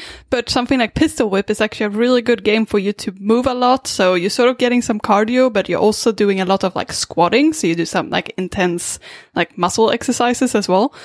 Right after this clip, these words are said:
And that's why I think this is really good. So you're sort of working out without even thinking about it.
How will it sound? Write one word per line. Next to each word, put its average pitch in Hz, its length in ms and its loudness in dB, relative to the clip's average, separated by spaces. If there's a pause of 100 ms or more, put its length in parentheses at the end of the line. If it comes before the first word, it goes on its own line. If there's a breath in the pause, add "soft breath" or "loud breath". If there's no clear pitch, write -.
(420 loud breath)
And 247 220 0
that's 285 200 -4
why 349 120 4
I 330 40 4
think 339 200 2
this 339 160 0
is 330 180 -2
really 330 220 4
good. 302 300 2
So - 120 -4
you're 233 220 2
sort 233 180 0
of 233 120 -2
working 233 340 0
out 233 240 2
without 202 340 0
even 220 260 -2
thinking 220 300 -2
about - 300 -4
it. - 200 -10